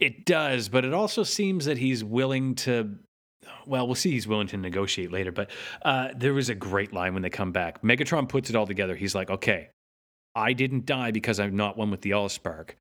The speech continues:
I'm in my subconscious." And he looks at Bumblebee and says, "Do I still function?"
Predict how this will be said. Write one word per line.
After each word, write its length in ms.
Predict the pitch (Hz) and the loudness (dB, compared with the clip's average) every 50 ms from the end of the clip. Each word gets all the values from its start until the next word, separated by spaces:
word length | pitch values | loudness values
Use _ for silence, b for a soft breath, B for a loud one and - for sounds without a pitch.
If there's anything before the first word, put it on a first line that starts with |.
| _ _ _ _ - | _ _ _ _ 0
I'm 240 | 107 107 113 117 127 | 2 2 2 2 0
in 180 | 123 123 123 | 0 0 2
my 140 | 120 117 107 | 2 2 2
subconscious." 960 | 95 - - 104 90 - - - 185 190 185 165 - - 104 92 90 - - - B B B B B B B | 0 0 -2 -2 -4 -2 0 0 2 2 2 0 0 0 0 0 -2 -4 -10 -12 B B B B B B B
And 120 | B 110 107 | B 0 0
he 60 | 101 | 2
looks 280 | 104 110 143 165 - - | 2 2 2 2 2 0
at 140 | 139 107 - | -2 0 0
Bumblebee 560 | 127 123 131 135 135 123 104 110 104 101 101 95 | 0 2 2 2 0 0 0 0 0 0 0 -2
and 120 | 98 95 | -2 -2
says, 200 | - - 101 90 - | -2 -2 -2 -2 -4
"Do 240 | - - 120 117 127 | -2 0 0 0 0
I 260 | - 98 92 101 107 110 | -2 0 0 2 2 2
still 440 | - - - - - 110 104 98 | 0 -2 -2 -2 0 0 0 0
function?" 800 | - - - - - 101 98 113 110 - - 156 165 202 226 220 | -2 -4 -6 -2 0 0 2 2 2 0 0 2 2 2 2 0